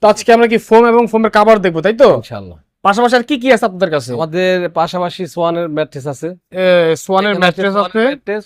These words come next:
Speaker 1: আচ্ছা।
Speaker 2: আর এখানে আসলে আপনার সোয়ানের ফোম।
Speaker 1: এখানে সোয়ানের ফোম আছে।
Speaker 2: প্রত্যেকটা ফোম প্যাকেট করা আছে, কোনো কাস্টমারের কোনো ময়লা ফোম আমরা দিব না।
Speaker 1: আচ্ছা।
Speaker 2: প্রত্যেকটা ফোম একদম ফ্রেশ।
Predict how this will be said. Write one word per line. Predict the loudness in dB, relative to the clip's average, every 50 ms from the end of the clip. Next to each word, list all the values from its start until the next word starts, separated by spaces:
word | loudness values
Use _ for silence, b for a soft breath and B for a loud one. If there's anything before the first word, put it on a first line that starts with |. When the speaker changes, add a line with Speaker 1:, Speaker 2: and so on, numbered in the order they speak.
| -6
Speaker 1:
আচ্ছা। | -8 -6 -4 -2 -2 -2
Speaker 2:
আর | -2 -4 -8
এখানে | -14 -14 -12 -10 -8 -8
আসলে | -8 -10 -8 -8 -8
আপনার | -8 -8 -8 -10 -10
সোয়ানের | -8 -8 -8 -8 -6 -8 -10 -10
ফোম। | -10 -12 -12 -12 -10 -8
Speaker 1:
এখানে | -6 -2 -2 -2 -2
সোয়ানের | -2 -2 -2 0 0 -2
ফোম | -2 -2 -2 0 0
আছে। | 0 -2 -2 -6 -10
Speaker 2:
প্রত্যেকটা | -10 -10 -12
ফোম | -10 -8 -8 -8 -8
প্যাকেট | -8 -8 -8 -8 -6
করা | -6 -6 -6
আছে, | -6 -6 -10
কোনো | -10 -10 -8
কাস্টমারের | -6 -8 -8 -8 -8 -10 -10 -8 -8 -10 -10
কোনো | -8 -8 -8
ময়লা | -8 -8 -6 -6 -6 -8 -8
ফোম | -10 -8 -8 -8 -8
আমরা | -8 -8
দিব | -8 -8 -8 -8
না। | -8 -10 -10 -12 _ -10
Speaker 1:
আচ্ছা। | -10 -8 -6 -4 -6 -4
Speaker 2:
প্রত্যেকটা | -4 -6 -10 -10 -12 -12 -10 -10 -10
ফোম | -10 -10 -10 -10 -8 -8
একদম | -10 -10 -10 -14 -14
ফ্রেশ। | -14 -12 -10 -10 -10 -10